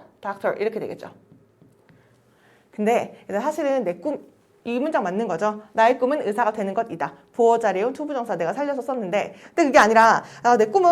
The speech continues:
어, 내 딸이 의사가 되는 거야. 아유, 우리 딸 의사가 됐으면 좋겠다. 그러면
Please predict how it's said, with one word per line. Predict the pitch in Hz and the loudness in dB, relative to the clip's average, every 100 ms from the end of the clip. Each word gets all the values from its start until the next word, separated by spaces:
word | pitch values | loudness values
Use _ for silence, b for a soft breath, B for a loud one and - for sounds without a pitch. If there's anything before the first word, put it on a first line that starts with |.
| 339 - B | 6 4 B
어, | 277 | 0
내 | 233 226 | 0 2
딸이 | 349 415 453 427 | 6 6 6 4
의사가 | 269 294 254 | 2 2 2
되는 | 214 196 | 0 -2
거야. | 185 175 180 175 | -2 -4 -4 -8
아유, | 208 269 | -8 -8
우리 | 220 208 | -6 0
딸 | 277 247 | 2 2
의사가 | 220 262 | 2 -2
됐으면 | 254 214 208 | -4 -6 -10
좋겠다. | 196 - 175 - - _ - | -8 -6 -6 -8 -20 _ -2
그러면 | 214 226 185 | 2 4 2